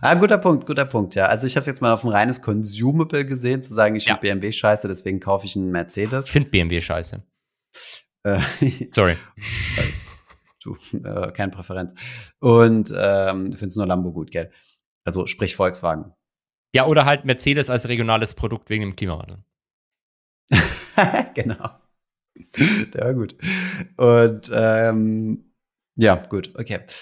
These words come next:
Speaker 1: Nee, ich fand's interessant, weil diese Be-, Boykott-Sache ist ja schon relativ, ähm, also ich habe auch mit diesem E-S-G-Gedanken so ein bisschen Schwierigkeiten
Speaker 2: Hm.
Speaker 1: zu sagen, na ja, nur weil ich jetzt eine M S C I World S R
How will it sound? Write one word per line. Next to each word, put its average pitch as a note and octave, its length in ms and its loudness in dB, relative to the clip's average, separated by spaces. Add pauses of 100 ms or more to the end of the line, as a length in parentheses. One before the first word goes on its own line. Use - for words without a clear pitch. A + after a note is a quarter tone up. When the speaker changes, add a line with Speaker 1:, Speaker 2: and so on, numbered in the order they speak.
(140)
Speaker 1:
Nee, D3 120 8
ich F3+ 80 2
fand's G3 160 4
interessant, E3 360 0
weil A2+ 80 -2
diese A2+ 220 -4
Be-, A#2+ 140 0
Boykott-Sache C#3 800 2
ist A2+ 180 -6
ja A#2+ 80 -6
schon A#2+ 180 -2
relativ, A2 840 0
ähm, F#2+ 1040 -2 (120)
also A#2 300 0 (600)
ich - 140 0
habe C#3 160 6
auch C3 80 8
mit B2+ 120 6
diesem B2 260 0
E-S-G-Gedanken B2+ 800 0
so G#2 80 -10
ein G#2 40 -8
bisschen G#2+ 180 -10
Schwierigkeiten G2+ 560 0
Speaker 2:
Hm. G2 40 -12
Speaker 1:
zu - 140 -14
sagen, G2+ 220 -2
na F#2+ 100 -6
ja, A2+ 200 0
nur C3 280 2
weil A#2 140 6
ich G#2 120 -6
jetzt - 140 -16
eine G#2 100 -8
M A2+ 120 -6
S A#2 140 -8
C G#2+ 100 -2
I G#2 100 0
World G#2+ 260 -2
S A2+ 180 -8
R G2 200 4